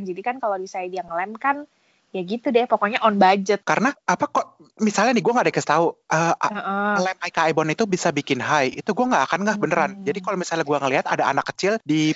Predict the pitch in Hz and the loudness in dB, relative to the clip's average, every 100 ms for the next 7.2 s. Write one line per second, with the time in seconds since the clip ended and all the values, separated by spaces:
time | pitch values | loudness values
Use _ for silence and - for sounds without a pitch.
0 | - - 135 139 143 143 147 151 139 120 | -4 -8 -4 -2 0 0 2 0 2 0
1 | - 190 220 185 208 226 160 160 151 151 | 2 0 0 0 0 0 0 0 0 0
2 | 147 151 143 165 - 147 151 220 247 240 | 2 2 0 0 0 -2 0 0 0 2
3 | 254 170 165 220 - 233 190 185 - 160 | 2 2 2 0 0 0 2 0 2 2
4 | 156 135 294 320 440 554 466 262 - 240 | 2 2 2 2 2 0 2 2 2 0
5 | 254 202 302 - 370 392 240 302 - 262 | 2 4 2 0 0 2 2 0 -2 -4
6 | 294 247 208 202 196 196 202 202 202 254 | -2 2 2 0 -4 -2 -2 -4 -8 -2
7 | 214 | -2